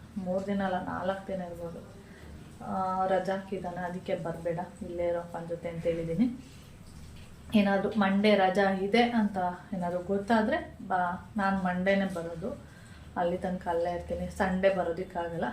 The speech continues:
ಮಂಡೇ ಬೆಳಿಗ್ಗೆ ತಿಂಡಿ ಗಿಂಡಿ ತಿನ್ಕೊಂಡು ಆಮೇಲೆ ಹೊರಡೋದು. ಅದಕ್ಕೆ, ಆ, ಓಕೆ ಫ್ರೆಂಡ್ಸ್, ಆಮೇಲೆ ವಿಡಿಯೋನ ಕಂಟಿನ್ಯೂ ಮಾಡ್ತೀನಿ. ಇದು ಬಂದು ಮಧ್ಯಾಹ್ನ, ಮಧ್ಯಾಹ್ನ ಅಡುಗೆ ಎಲ್ಲ ಮಾಡಿದ್ದೀನಿ.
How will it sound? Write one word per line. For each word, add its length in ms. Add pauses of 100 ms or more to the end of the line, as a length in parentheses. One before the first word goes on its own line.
(120)
ಮಂಡೇ 500
ಬೆಳಿಗ್ಗೆ 320
ತಿಂಡಿ 320
ಗಿಂಡಿ 240
ತಿನ್ಕೊಂಡು 680 (560)
ಆಮೇಲೆ 440
ಹೊರಡೋದು. 640
ಅದಕ್ಕೆ, 360 (2000)
ಆ, 260 (260)
ಓಕೆ 180
ಫ್ರೆಂಡ್ಸ್, 300
ಆಮೇಲೆ 340
ವಿಡಿಯೋನ 380
ಕಂಟಿನ್ಯೂ 560
ಮಾಡ್ತೀನಿ. 540 (2250)
ಇದು 280
ಬಂದು 640
ಮಧ್ಯಾಹ್ನ, 580 (240)
ಮಧ್ಯಾಹ್ನ 420
ಅಡುಗೆ 240
ಎಲ್ಲ 240
ಮಾಡಿದ್ದೀನಿ. 760